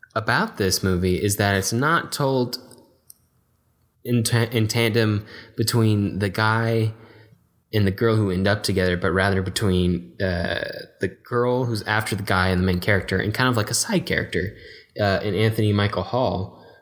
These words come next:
who, who's kind of also undergoing those same external pressures, the same external expectations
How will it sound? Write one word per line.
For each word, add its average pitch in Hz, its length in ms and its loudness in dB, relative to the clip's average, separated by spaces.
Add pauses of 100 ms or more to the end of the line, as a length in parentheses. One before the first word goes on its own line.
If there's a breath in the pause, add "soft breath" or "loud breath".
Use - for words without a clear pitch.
(100)
who, 127 260 -2
who's 147 240 0
kind 185 180 -2
of 170 80 -2
also 135 380 0
undergoing 101 680 0
those 95 560 0
same 104 300 2
external 98 520 0
pressures, 92 560 0
the 95 100 0
same 95 260 2
external 95 480 0
expectations 90 840 -2